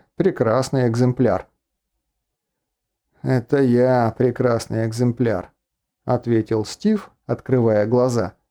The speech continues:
"Один из лучших представителей рода человеческого". "За тебя никто не заплатит", рассмеялся Манки. "Завтра пойду я",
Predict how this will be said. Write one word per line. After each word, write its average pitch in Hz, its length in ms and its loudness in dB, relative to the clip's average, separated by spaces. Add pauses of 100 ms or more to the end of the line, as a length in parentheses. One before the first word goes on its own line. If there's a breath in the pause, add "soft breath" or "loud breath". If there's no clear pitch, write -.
(600)
"Один 156 600 2
из 139 160 2
лучших 151 440 2
представителей 135 1080 2
рода 131 540 0
человеческого". 110 960 -2 (1500)
"За 175 180 0
тебя 165 380 2
никто 190 320 0
не 170 120 4
заплатит", 135 680 0 (380)
рассмеялся 113 720 -2
Манки. 107 440 -6 (960)
"Завтра 127 480 -2
пойду 120 320 0
я", 139 420 0